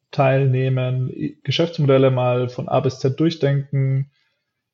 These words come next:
auf Stammtische gehen, sich engagieren in studentischen Vereinen. Da gibt's sehr viel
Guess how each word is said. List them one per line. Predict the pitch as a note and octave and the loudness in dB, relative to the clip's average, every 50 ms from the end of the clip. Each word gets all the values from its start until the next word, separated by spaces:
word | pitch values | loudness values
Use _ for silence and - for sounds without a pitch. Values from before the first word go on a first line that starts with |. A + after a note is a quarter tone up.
| _ _ - | _ _ -8
auf | - - - | -6 -6 -2
Stammtische | - - D3 D#3 D3 D3+ D3 C#3 - D3 C#3 C3+ C3+ C3 | 0 2 2 2 2 2 0 0 2 4 4 4 4 2
gehen, | B2 B2 A#2+ B2+ B2+ B2+ B2 B2 B2 B2 A#2+ | 2 2 4 4 4 2 2 0 -2 -2 -2
sich | A#2+ B2+ A#2+ - | -4 -4 -4 -2
engagieren | - C#3 C3 B2+ A#2+ B2 C3+ C#3 C#3+ C#3 C#3 C3+ C3+ C3 | 0 2 2 4 4 4 4 4 4 4 4 2 0 0
in | - B2 A#2+ A#2+ A#2+ A#2+ A#2+ A#2+ - | 0 0 0 2 2 0 0 -2 -6
studentischen | - - - C3+ C3 C3+ C3+ A#2+ - C3+ A#2+ | -6 0 2 2 2 2 -2 -2 -2 -2 0
Vereinen. | - - - D#3 D#3+ E3 D#3 D3 C#3+ C#3+ C#3+ C#3+ C#3 C#3 - | 0 0 0 0 0 0 2 2 2 2 0 0 -2 -4 -6
Da | - | -8
gibt's | B2 C3+ C3+ - | -8 -8 -8 -6
sehr | - C3 | -6 -6
viel | B2 - C3+ B2+ B2+ B2 B2+ B2+ B2 B2 A#2+ B2+ - | -4 -2 0 0 2 2 2 2 0 0 -2 -6 -8